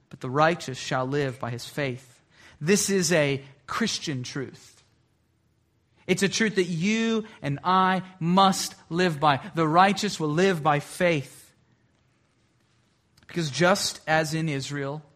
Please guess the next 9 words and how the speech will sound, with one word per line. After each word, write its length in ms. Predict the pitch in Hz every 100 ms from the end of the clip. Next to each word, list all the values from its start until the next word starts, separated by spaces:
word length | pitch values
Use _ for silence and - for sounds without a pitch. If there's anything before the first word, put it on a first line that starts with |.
| -
you 220 | 143 147
and 80 | 151
I 220 | 147 151
are 120 | 147
made 240 | 143 139 135
righteous 440 | 139 139 147 135
by 180 | 127 123
faith 600 | - 156 165 165 - _ _ _ _ _ _
alone. 560 | 131 127 143 135 120